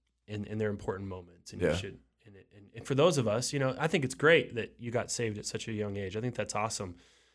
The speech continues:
Speaker 1: But for those of us that, like, we can remember, I think that's a really cool thing
Speaker 2: Yeah.
Speaker 1: to cherish and to keep it reminding of and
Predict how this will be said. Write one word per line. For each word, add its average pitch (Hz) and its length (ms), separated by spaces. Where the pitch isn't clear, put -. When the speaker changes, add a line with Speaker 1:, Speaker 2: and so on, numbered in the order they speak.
Speaker 1:
But 117 120
for 123 80
those 120 180
of 113 60
us 110 180
that, 101 180
like, 120 160
we 127 80
can 110 140
remember, 101 440
I 98 80
think 101 160
that's 101 160
a 104 60
really 95 240
cool 95 200
thing 87 160
Speaker 2:
Yeah. 69 60
Speaker 1:
to - 60
cherish 92 500
and 95 100
to 90 100
keep - 200
it 95 80
reminding 90 500
of 90 120
and - 100